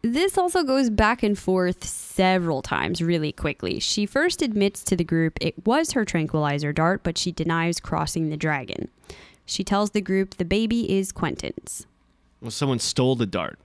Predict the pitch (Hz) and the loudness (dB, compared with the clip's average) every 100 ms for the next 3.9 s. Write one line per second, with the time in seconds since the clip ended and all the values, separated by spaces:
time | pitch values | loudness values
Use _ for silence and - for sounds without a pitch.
0 | - _ - 104 - 92 85 - 60 - | -20 _ -14 -12 -8 -8 -6 -8 -10 -6
1 | 185 170 - - 117 113 - - - - | -2 -2 -4 -8 -4 -4 -4 -16 -20 -8
2 | 113 120 127 - 104 90 87 101 87 - | -4 0 0 0 -2 0 0 -2 -4 -10
3 | _ 208 202 185 165 156 87 104 202 | _ 0 2 2 0 -2 -4 -2 -4